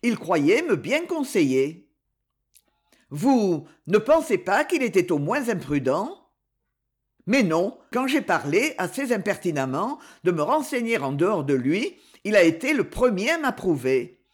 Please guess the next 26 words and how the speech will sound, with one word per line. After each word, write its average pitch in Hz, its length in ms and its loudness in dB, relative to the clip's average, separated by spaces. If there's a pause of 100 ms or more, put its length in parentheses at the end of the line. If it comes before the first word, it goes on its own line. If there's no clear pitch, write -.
(240)
Je 220 120 -2
crois 175 200 0
même 233 380 0
qu'il 220 160 -2
m'a 151 100 2
pressé 277 360 -2
de 180 100 2
le 151 100 2
faire 196 560 0
avant 202 320 0
que 311 140 -2
j'aie 247 140 0
parlé. « 139 600 -4 (960)
Naturellement, » 202 920 0
dis-je. « 151 380 2 (760)
Pourquoi 208 460 2
naturellement ? » 175 920 0 (840)
Et 185 60 8
c'était 269 460 0
un 196 100 0
homme 151 240 0
fin 220 380 -4
qui 185 180 -4
posait 214 380 0
cette 285 260 -2
question. 135 680 -4